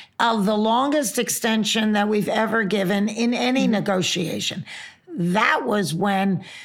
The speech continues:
Speaker 1: they kept canceling our negotiating appointments and locked themselves behind closed doors. And I kinda thought, "Well, maybe they're duking it out. Maybe there are people in there fighting for us.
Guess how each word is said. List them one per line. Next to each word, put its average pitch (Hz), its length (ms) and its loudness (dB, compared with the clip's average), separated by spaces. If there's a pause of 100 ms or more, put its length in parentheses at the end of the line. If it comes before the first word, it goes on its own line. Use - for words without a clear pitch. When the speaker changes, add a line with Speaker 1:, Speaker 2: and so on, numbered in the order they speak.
(160)
Speaker 1:
they 208 180 0
kept 208 340 -2
canceling 208 800 0
our 185 320 0
negotiating 180 1080 0 (220)
appointments 196 960 -2 (440)
and 214 440 2
locked 196 320 2
themselves 202 540 0
behind 185 500 0
closed 175 400 0
doors. 180 540 0 (400)
And 190 480 0 (100)
I 240 480 2
kinda 175 380 -2
thought, 185 400 0
"Well, 208 180 0
maybe 196 380 0
they're 190 200 0
duking 190 480 0
it 175 120 0
out. 285 400 -2 (260)
Maybe 226 300 0
there 220 180 2
are 202 60 0
people 208 480 -2
in 196 180 2
there 185 400 0 (160)
fighting 196 560 0
for 226 460 0
us. 247 400 -2